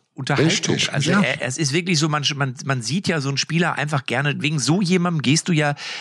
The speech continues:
Speaker 1: ins Stadion und du willst
Speaker 3: Ja,
Speaker 1: ja
Speaker 3: der hat
Speaker 1: eigentlich,
Speaker 3: wieder
Speaker 1: dass
Speaker 3: ein
Speaker 1: der
Speaker 3: mega
Speaker 1: sagt, „Ich bin der
Speaker 3: Freistoßtor
Speaker 1: Geilste.“
Speaker 3: geschossen auch am Wochenende,
Speaker 1: Bitte?
Speaker 3: ne? Das sagt, er hat wieder ein geiles Freistoßtor ja auch geschossen und so, ne? Also
Speaker 1: Ja.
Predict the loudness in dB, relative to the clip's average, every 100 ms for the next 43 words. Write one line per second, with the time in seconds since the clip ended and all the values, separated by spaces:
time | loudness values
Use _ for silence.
0 | -4 0 0 0 0 2 2 2 2 2
1 | 2 4 2 2 2 2 2 4 4 2
2 | 2 4 4 2 0 0 0 2 0 2
3 | 2 2 2 2 0 -2 -2 0 0 2
4 | 2 2 2 2 2 0 -4 -2 -4 -4
5 | -4 2 4 4 2 2 2 2 2 2
6 | 2 2 2 4 2 0 -2 -2 -2 -4
7 | -4 0 0 2 2 2 0